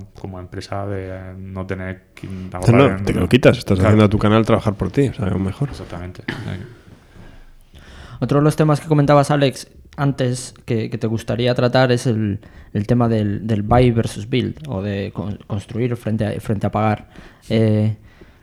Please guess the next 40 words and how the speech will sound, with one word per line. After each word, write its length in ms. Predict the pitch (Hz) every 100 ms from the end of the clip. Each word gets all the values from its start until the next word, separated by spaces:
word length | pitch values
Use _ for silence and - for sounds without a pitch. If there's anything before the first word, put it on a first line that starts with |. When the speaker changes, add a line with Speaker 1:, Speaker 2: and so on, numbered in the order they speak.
| _ _
Speaker 3:
cuéntanos 480 | - 131 139 143 139
un 100 | 139
poco 240 | 147 147 139
cua-, 220 | 143 135
cuál 160 | 139
es 80 | 131
tu 80 | -
experiencia 480 | - 139 139 127 139
ahí, 200 | 147 117
en 80 | 107
el 60 |
sentido 340 | 104 107 117 113
de, 260 | 113 110
supongo 320 | - 107 110 113
que 80 |
como 180 | 113 110
ceo 200 | 110 120
te 60 | 107
verías 280 | 104 110 107
en 80 | 107
situaciones 480 | 107 107 117 107
de 60 | 101
decir, 200 | 101 113
"Oye, 160 | 107 98
tenemos 260 | 107 107
que 80 | -
hacer 260 | 107 113 110
este 220 | 110 113
producto 440 | 107 117 110 110 110
nuevo, 420 | 117 123 117 117
estas 240 | 110 113 -
features 320 | 123 117 104
nuevas", 560 | 123 131 123 127 - -
y 60 | 107
siempre, 640 | 113 104 104 104 101 107
pues 140 | 113 98
muchas 240 | 101 101
veces 240 | 107 104 104
tienes 320 | 107 104 98
la 320 | 101 98 107